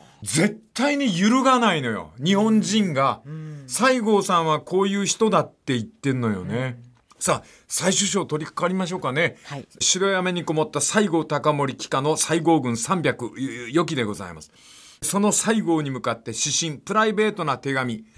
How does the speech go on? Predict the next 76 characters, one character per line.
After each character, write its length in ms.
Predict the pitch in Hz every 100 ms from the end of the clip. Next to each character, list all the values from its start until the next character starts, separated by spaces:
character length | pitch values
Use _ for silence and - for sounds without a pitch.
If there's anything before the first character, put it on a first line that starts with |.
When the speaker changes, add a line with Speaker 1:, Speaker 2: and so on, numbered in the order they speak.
| -
Speaker 1:
ラ 160 | - 135
ブ 80 | 139
レ 120 | 156
タ 220 | 151 143
ー 20 |
フ 140 | 135 151
ロ 100 | 139
ム 80 | 131
城 220 | - 147
山 280 | 143 139 135
と 120 | 135
い 20 |
う 40 |
こ 80 | 123
と 140 | 101 107
で 80 |
手 140 | 113 170
紙 200 | 160 175
が 120 | 185
残 260 | 131 117 131
っ 80 |
て 100 | -
る。 100 | 92
こ 120 | - 175
れ 60 |
は 100 | 175
私 180 | 160 170
信 260 | 151 220 208
で 100 | 202
す 100 | -
か 100 | 135
ら、 200 | 120 - - - -
焼 360 | 110 139 139 254
き 40 |
捨 100 | 262
て 120 | - 247
ら 140 | 240
れ 140 | 214
て 140 | 190 147
い 80 | 139
れ 100 | 185
ば 120 | 185
残 240 | 127 160
っ 40 | 165
て 160 | 151
な 140 | 135 135
い 60 |
ん 40 | 117
で 80 |
す 120 | 110 -
が、 140 | 101 _ -
残 360 | 131 175 175 285
っ 40 |
て 240 | 285 208
た 280 | - - - _ -
ん 220 | 123 107
で 120 | 90 131
す 180 | -
よ。 60 | 127
Speaker 2:
え 280 | 156 151 131
え。 40 | _ _ _ _ _ -
Speaker 1:
山 380 | 110 147 208
形 300 | 214 180 123
が 140 | 92 85
泣 360 | 92 123 139
き 40 | 254
じ 60 |
ゃ 60 | 269
く 180 | 294 269
る 100 | 226
よ 180 | 220 214
う 40 |
な 120 | 220
手 160 | 220 185
紙 260 | 185 202
を 160 | 240 190